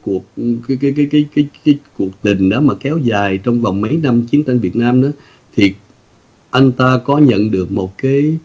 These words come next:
một cái message, mà cái message đó là cũng do bạn của anh ta từ nhờ cái là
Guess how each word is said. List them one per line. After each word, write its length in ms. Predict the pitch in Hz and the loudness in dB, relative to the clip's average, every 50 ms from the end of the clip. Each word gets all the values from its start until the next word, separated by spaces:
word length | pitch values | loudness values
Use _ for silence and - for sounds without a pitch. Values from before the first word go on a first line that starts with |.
| - _ _ _ | -12 _ _ _
một 120 | - 92 95 | -10 -10 -6
cái 120 | - 135 143 | -6 -4 -2
message, 460 | 139 147 165 - - - 185 190 - - - _ _ _ _ _ | 0 -2 -2 -2 0 -2 -2 -2 -2 -6 -14 _ _ _ _ _
mà 80 | 113 95 | -6 -2
cái 160 | - 143 147 | 0 0 2
message 340 | 156 165 - - 175 175 - - | 2 0 0 -2 -2 -4 -2 -2
đó 120 | 170 165 | -2 0
là 340 | 165 143 117 107 104 101 - - - _ _ _ _ | 2 2 2 2 0 -2 -4 -10 -20 _ _ _ _
cũng 320 | - 98 95 131 156 160 | -4 -4 -2 0 0 2
do 220 | 147 135 127 123 117 | 2 2 2 0 0
bạn 420 | 110 95 90 90 90 87 95 107 | 0 -2 -4 -4 -4 -6 -6 -8
của 160 | 107 - 123 | -4 -4 -2
anh 180 | 117 117 127 120 | 0 0 -2 -2
ta 340 | 120 - 117 117 117 113 117 - - _ _ _ _ _ | -2 -2 -2 0 0 -2 -4 -8 -16 _ _ _ _ _
từ 380 | - 110 104 98 98 98 98 95 95 - _ _ _ - - | 0 2 2 2 2 0 -2 -2 -6 -8 _ _ _ -18 -8
nhờ 280 | 110 110 104 98 98 98 104 | -4 -2 0 2 0 2 2
cái 80 | 117 127 | 2 2
là 140 | 117 101 | 2 2